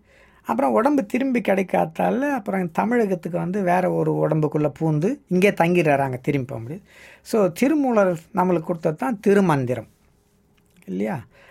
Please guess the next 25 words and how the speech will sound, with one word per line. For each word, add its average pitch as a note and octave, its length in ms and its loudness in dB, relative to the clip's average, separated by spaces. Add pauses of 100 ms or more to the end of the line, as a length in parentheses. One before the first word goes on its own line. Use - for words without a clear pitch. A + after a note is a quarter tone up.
(180)
அதே A#3 520 2
மாதிரி C#4 320 0 (760)
போகர் D#3+ 360 4
முனிவர் C3 340 -4 (600)
சைனாலேருந்து C#3+ 640 2
வந்ததுன்றாங்க, A#2 680 -8
பழனி C3+ 380 2
சிலை B2+ 280 -2
உருப்பா. A#2 300 -10 (440)
அது D#3+ 240 0
மாதிரி F#3 400 0
இந்த D#3 240 0
பதினெண் F3+ 460 4
முனி, F3 300 2
பதினெண் E3+ 520 2
கீழ்கணக்கு E3 440 0 (100)
சித்தர்ல F#3+ 400 0
நிறைய G#3 440 0
பேர் C4+ 360 0 (680)
இந்த G3+ 180 -4
பூமி G#3 540 2
ஈர்க்குது. G3 400 -4 (120)
புண்ணிய F#3+ 380 2
பூமின்னு D3+ 520 -2
சொல்லலாம், C3+ 560 -4